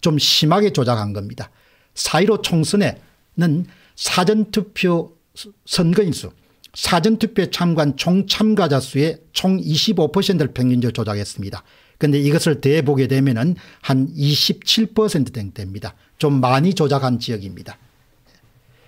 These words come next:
이천십육 년 이십 대 총선에 서울의 평균값은 이점팔 퍼센트입니다. 이런 것을 두고 우리는 세상용으로 미친 선거리가 나왔다. 유시간용으로 통계적 변칙이 발생했다.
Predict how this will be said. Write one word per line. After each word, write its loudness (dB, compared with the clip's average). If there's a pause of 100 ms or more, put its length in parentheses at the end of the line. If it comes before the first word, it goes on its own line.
(140)
이천십육 2
년 4
이십 0
대 2
총선에 0 (440)
서울의 2
평균값은 2
이점팔 0
퍼센트입니다. -2 (300)
이런 4
것을 2
두고 2
우리는 2 (240)
세상용으로 2 (240)
미친 2
선거리가 2
나왔다. -4 (480)
유시간용으로 2 (220)
통계적 2
변칙이 0
발생했다. -2